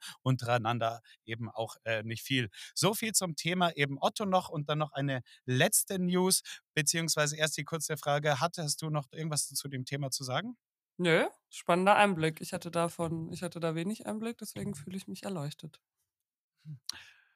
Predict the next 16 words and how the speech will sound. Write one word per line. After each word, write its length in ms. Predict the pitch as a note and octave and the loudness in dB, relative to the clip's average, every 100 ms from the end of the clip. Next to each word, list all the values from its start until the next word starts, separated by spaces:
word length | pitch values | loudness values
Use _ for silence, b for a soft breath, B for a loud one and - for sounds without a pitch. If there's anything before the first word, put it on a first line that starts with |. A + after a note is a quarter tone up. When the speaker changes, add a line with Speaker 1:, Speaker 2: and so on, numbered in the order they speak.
| b | b
Speaker 1:
Freut 260 | - B2 | 0 2
mich. 280 | B2 A2+ - _ _ B B B B B B B B B B | 2 -2 -2 _ _ B B B B B B B B B B
Da 440 | - D#3 D3+ D#3 D3+ | 6 8 10 8 6
geht's 420 | C#3+ B2+ D3 - | 4 2 4 4
weiter, 380 | C#3 D#3+ F3+ F#3 | 6 4 6 2
eben 200 | D#3+ D3+ | 4 2
als 180 | D3 B2+ | 4 4
letzte 340 | F3 F#3+ F#3 | 2 2 2
News. 420 | D#3+ D#3 D#3 D3 - | 4 4 4 2 2
Wir 140 | C#3 | 4
haben 200 | D3+ D#3+ | 4 4
ja 120 | C#3+ | 4
noch 320 | C#3+ D3 - | 6 4 4
nie, 360 | C#3+ D3 E3 C3+ | 6 8 8 8
also 520 | A#2+ A2+ B2 A#2+ B2 C3 | 6 4 2 2 2 0
Food 300 | - G#3 | 2 2